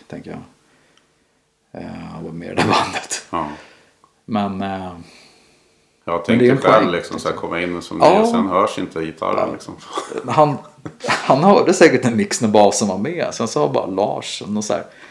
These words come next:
Speaker 1: kommer på liksom att, "Ah, du kan ta semester nu, så vi ska mastra om två veckor", så här. Sen så kommer mastringen och då bara
Speaker 2: Mm.
Speaker 1: eller också har de parallellmixat den bara, liksom. Jag vet inte,
Speaker 2: Mm.
Speaker 1: är det någon bas överhuvudtaget där? Liksom, har de tagit bort den helt och hållet? Eller finns det en
Speaker 2: Så
Speaker 1: aning
Speaker 2: det är
Speaker 1: av
Speaker 2: ju,
Speaker 1: det? Jag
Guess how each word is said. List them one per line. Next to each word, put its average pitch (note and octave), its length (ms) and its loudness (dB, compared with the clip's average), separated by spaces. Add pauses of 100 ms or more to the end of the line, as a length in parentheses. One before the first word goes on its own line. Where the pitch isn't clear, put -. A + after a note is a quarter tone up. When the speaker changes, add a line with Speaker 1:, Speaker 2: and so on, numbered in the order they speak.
(200)
Speaker 1:
kommer G2 220 -4
på B2 360 2
liksom - 180 -8
att, - 120 -4
"Ah, G2 120 -2
du G#2 60 -6
kan G#2 140 -8
ta - 80 -8
semester - 480 -4
nu, E2+ 140 -10
så - 120 -4
vi F2+ 80 -6
ska - 160 -4
mastra - 440 -6
om G#2+ 180 -8
två - 240 -4
veckor", - 320 -10
så - 120 -12
här. - 80 -18 (100)
Sen G#2 220 -4
så G#2 100 -6
kommer G2+ 300 2
mastringen F2+ 540 -4
och E2+ 60 -6
då A2 80 -4
bara F#2 260 -6 (340)
Speaker 2:
Mm. E2 180 -8 (540)
Speaker 1:
eller G2+ 120 -4
också - 140 -2
har A2+ 80 2
de - 60 -10
parallellmixat G#2+ 880 2
den D#2+ 260 -6
bara, - 320 -10
liksom. - 220 -20 (520)
Jag - 100 -14
vet A#2 60 0
inte, - 100 -6
Speaker 2:
Mm. G#2+ 120 2
Speaker 1:
är D3 100 6
det G#3+ 80 10
någon D#3+ 80 6
bas F#2 240 0
överhuvudtaget F2+ 600 -2
där? - 360 -4
Liksom, - 220 -4
har G2+ 80 0
de G2+ 100 -6
tagit G2 200 -2
bort - 80 -12
den F#2+ 100 -6
helt F2+ 140 -8
och - 60 -14
hållet? G2 720 -4
Eller G#2 140 -8
finns - 280 -6
det F2+ 80 -6 (320)
en F#2+ 140 -8
Speaker 2:
Så G#2 180 0
Speaker 1:
aning F#2+ 260 -2
Speaker 2:
det F3+ 60 0
är G2+ 40 2
Speaker 1:
av F2+ 80 0
Speaker 2:
ju, F2+ 80 -2
Speaker 1:
det? F2+ 60 -4
Jag - 100 -8